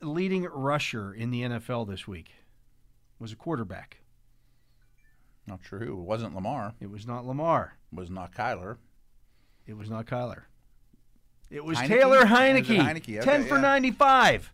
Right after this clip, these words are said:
Speaker 2: Yeah.
Speaker 1: Ten
Speaker 2: Nothing
Speaker 1: for
Speaker 2: to lose.
Speaker 1: ninety-five.
Speaker 2: Yep. Not, it's not gonna keep up, but he's a good athlete.
Speaker 1: Uh, Lamar was seventh with twelve for eighty-eight.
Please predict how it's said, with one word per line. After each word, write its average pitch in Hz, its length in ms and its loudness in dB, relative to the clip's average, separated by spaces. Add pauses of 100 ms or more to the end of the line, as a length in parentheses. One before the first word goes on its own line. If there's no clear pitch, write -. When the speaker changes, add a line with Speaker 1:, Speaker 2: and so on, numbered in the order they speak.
Speaker 2:
Yeah. 117 280 -6 (840)
Speaker 1:
Ten 262 160 0
Speaker 2:
Nothing 196 180 0
Speaker 1:
for - 40 2
Speaker 2:
to 285 60 4
lose. 269 80 2 (160)
Speaker 1:
ninety-five. 233 400 0
Speaker 2:
Yep. 127 260 -4 (220)
Not, 127 180 -2
it's 117 80 -10
not 123 100 -4
gonna 98 120 -10
keep 95 260 -10
up, 95 200 -6
but 110 140 -6
he's 123 200 -8
a 131 40 -12
good 139 140 -4
athlete. 139 400 -4 (580)
Speaker 1:
Uh, 139 320 -6
Lamar 175 340 -2
was 175 180 -4
seventh 185 500 -4
with 123 140 -14
twelve 156 300 -2
for 143 140 -6
eighty-eight. 135 460 -6